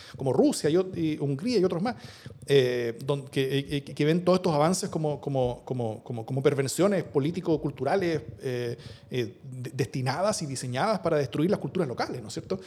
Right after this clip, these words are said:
Y, y, y fueron guerrillas y guerras muy duras. Yo creo que, que, que, que es hora de, de,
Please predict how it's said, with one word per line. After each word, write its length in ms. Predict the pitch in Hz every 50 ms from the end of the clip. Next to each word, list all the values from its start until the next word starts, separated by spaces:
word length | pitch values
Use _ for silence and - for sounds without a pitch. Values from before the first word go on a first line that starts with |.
| - - - - - - - - - _ _ _ _
Y, 760 | - 139 127 123 123 127 117 110 107 104 104 104 104 104 - _ _ _ _ _ _ _ _
y, 80 | 135
y 180 | 123 - - 131
fueron 240 | - 175 170 220 233
guerrillas 440 | 196 175 151 165 190 214 240 214 190
y 100 | 156 135
guerras 380 | 135 165 202 233 214 - -
muy 260 | 156 139 131 160 202 180
duras. 340 | - 185 214 233 220 185
Yo 80 | 175 165
creo 180 | 170 175 185 185
que, 200 | 185 175 165 170
que, 180 | - 165 156
que, 160 | - - 160
que 100 | - -
es 60 | 156 131
hora 300 | 151 165 175 208 208 202
de, 160 | 185 180 170
de, 260 | 175 - - 165 147